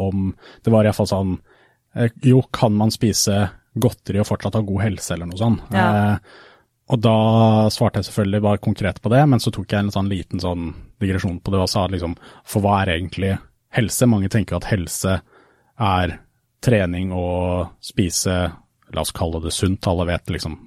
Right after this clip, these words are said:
Speaker 1: hva
Speaker 2: At det bare
Speaker 1: det
Speaker 2: handler om
Speaker 1: innebærer.
Speaker 2: kropp, da.
Speaker 1: Og,
Speaker 2: Ja.
Speaker 1: ja, ikke sant? Det
Speaker 2: Mm.
Speaker 1: kroppslige, at,
Speaker 2: Mm.
Speaker 1: eh, man må ha de perfekte blodprøvene, man må trene så og så mye,
Speaker 2: Ja.
Speaker 1: ikke dra-,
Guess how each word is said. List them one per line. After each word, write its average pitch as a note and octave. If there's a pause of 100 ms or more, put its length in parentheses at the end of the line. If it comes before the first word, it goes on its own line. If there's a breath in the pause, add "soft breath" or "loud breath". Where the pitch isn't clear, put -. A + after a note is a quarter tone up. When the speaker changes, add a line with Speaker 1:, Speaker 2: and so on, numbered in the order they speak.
Speaker 1:
hva E2
Speaker 2:
At F#2
det F#2
bare E3
Speaker 1:
det -
Speaker 2:
handler F#2
om D#3+
Speaker 1:
innebærer. B2
Speaker 2:
kropp, -
da. D3+ (140)
Speaker 1:
Og, G#2+
Speaker 2:
Ja. C#3
Speaker 1:
ja, -
ikke C3
sant? C#3+
Det G3
Speaker 2:
Mm. E3+
Speaker 1:
kroppslige, A2+
at, F#3
Speaker 2:
Mm. -
Speaker 1:
eh, G#2+
man G#2+
må G#2
ha G2+
de F#2+
perfekte -
blodprøvene, A2
man G2+
må G2
trene G2
så G#2
og F#2+
så -
mye, G2+ (180 loud breath)
Speaker 2:
Ja. F3+
Speaker 1:
ikke -
dra-, G2+